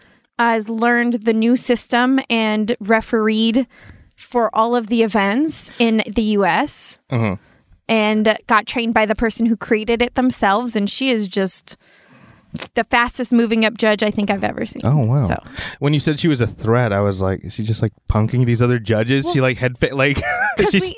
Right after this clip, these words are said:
Speaker 2: threatening 'em,
Speaker 1: we keep
Speaker 2: like
Speaker 1: having these judges that are trying so hard to stay relevant, and some of them are, and some of them don't wanna l-, learn the new system. So
Speaker 2: Wait,
Speaker 1: the
Speaker 2: wait,
Speaker 1: fact
Speaker 2: what do
Speaker 1: that
Speaker 2: you mean,
Speaker 1: she is
Speaker 2: what do you mean trying to stay relevant? Like, you have to
Speaker 1: Rules change,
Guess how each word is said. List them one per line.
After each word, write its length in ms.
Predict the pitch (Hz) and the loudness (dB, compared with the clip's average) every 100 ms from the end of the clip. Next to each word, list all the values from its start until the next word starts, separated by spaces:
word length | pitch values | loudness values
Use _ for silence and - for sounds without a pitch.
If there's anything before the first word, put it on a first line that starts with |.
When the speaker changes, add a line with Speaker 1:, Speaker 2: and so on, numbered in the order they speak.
| - | 0
Speaker 2:
threatening 340 | 139 170 147 | 0 2 0
'em, 100 | 175 | 0
Speaker 1:
we 60 | 202 | -2
keep 60 | - | 0
Speaker 2:
like 180 | 208 277 | 0 0
Speaker 1:
having 280 | 381 403 | -2 -2
these 180 | 415 349 | -2 -2
judges 360 | - 277 302 330 | 0 -2 0 0
that 100 | 262 | 0
are 100 | 247 | -2
trying 320 | 247 254 269 | -2 -2 0
so 180 | 269 262 | 0 -2
hard 260 | 233 247 254 | 0 -2 -2
to 60 | 240 | -6
stay 540 | - 226 233 233 233 _ - - _ _ _ | -2 0 2 0 -2 _ -20 -20 _ _ _
relevant, 840 | 220 220 233 277 359 392 339 - - - - - | 0 2 2 0 0 -2 -4 -10 -12 -20 -8 -2
and 140 | 277 | 0
some 240 | - 226 | 2 2
of 140 | 254 277 | 0 0
them 200 | 359 392 | 0 2
are, 380 | 269 220 247 370 _ _ _ - | 2 2 0 -4 _ _ _ -2
and 160 | 254 262 | -2 0
some 240 | 294 285 | 0 2
of 120 | 277 | 0
them 180 | 269 269 | 0 -2
don't 220 | 254 254 | 0 0
wanna 260 | 247 247 240 | 2 0 0
l-, 180 | 240 240 - | -2 -4 -4
learn 280 | 226 247 233 | 0 0 2
the 80 | 226 | 2
new 140 | 220 | 2
system. 580 | 220 311 - 208 160 - | 2 0 0 -2 -2 -6
So 120 | 175 | 0
Speaker 2:
Wait, 60 | 190 | 2
Speaker 1:
the 40 | 170 | 2
Speaker 2:
wait, 60 | 143 | 2
Speaker 1:
fact 100 | 226 | 0
Speaker 2:
what 100 | 160 | 2
do 60 | |
Speaker 1:
that 20 | 175 | 2
Speaker 2:
you 60 | 170 | 0
mean, 20 | |
Speaker 1:
she 140 | 226 | 0
is 340 | 247 190 185 202 | 0 -2 -6 -4
Speaker 2:
what 100 | 156 | 0
do 40 | |
you 60 | 196 | 2
mean 120 | 180 | 0
trying 200 | - 156 | 0 -2
to 60 | 117 | 0
stay 160 | 127 | -2
relevant? 720 | 87 82 110 143 87 80 78 - - | -2 -2 0 0 0 -4 -8 -10 -2
Like, 200 | 101 95 | -2 2
you 80 | 101 | 0
have 180 | 101 - | 0 0
to 520 | 107 95 95 - - - - | 2 2 0 -4 -10 -18 -2
Speaker 1:
Rules 260 | 285 370 - | 0 2 0
change, 600 | 330 359 220 - - | 0 0 -2 -4 -8